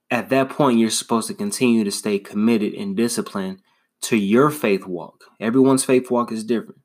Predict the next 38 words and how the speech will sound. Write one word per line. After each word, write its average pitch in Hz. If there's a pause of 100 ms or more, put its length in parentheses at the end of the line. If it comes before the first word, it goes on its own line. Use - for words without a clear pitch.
(100)
but 101
you're 113
supposed 110
to -
stay 110
committed 113
and 107
disciplined 107
to -
your 110
faith 90
walk 82 (720)
so -
that 98
you 139
can 123
reap 110
the 101
benefits 101
and 95
the 90
blessings 95 (720)
and 110
the 101
prosperity 107
that 90
God 107
has 101 (460)
assigned 110
and 104
ordained 101 (320)
for 98
you. 90 (1160)
This 139
faith 151
walk 120
applies 107
to -